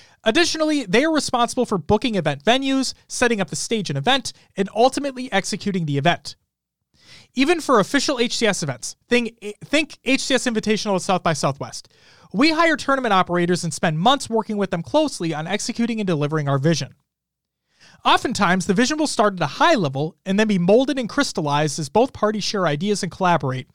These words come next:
as well as make adjustments due to logistical hurdles that might arise. We prefer to work with partners who can bring ideas and creativity to the table and are as passionate as we are delivering a great player, fan,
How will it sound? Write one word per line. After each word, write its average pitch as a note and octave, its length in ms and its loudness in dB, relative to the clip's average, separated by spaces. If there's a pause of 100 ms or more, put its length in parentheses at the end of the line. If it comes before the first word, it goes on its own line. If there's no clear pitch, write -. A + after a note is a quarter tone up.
(140)
as E3+ 160 -6
well A#3 160 4
as C#4 120 -2
make B3 140 -4
adjustments G#3 440 -2
due F#3+ 100 -2
to E3 80 -4
logistical F#3+ 540 -2
hurdles G3 300 -2
that E3+ 360 -2
might C#3+ 160 -2
arise. D3+ 520 0 (760)
We D#4 140 4
prefer E4+ 260 2
to D4 80 2
work C#4 180 0
with B3 100 -2
partners B3 360 0
who A#3 60 -2
can F#3+ 120 -4
bring A3+ 200 0
ideas A3+ 400 -2
and F#3+ 80 -8
creativity G#3+ 540 -4
to G3 120 -2
the F3+ 60 -8
table C#3+ 440 -6 (160)
and G3 140 0
are F#3+ 100 4
as - 100 -2
passionate C4+ 460 -2
as A#3 140 -2
we A#3 180 0
are C3+ 220 0
delivering F3 440 -2
a C#3+ 60 -2
great F#3+ 320 -2
player, C4+ 380 0 (240)
fan, G3 460 0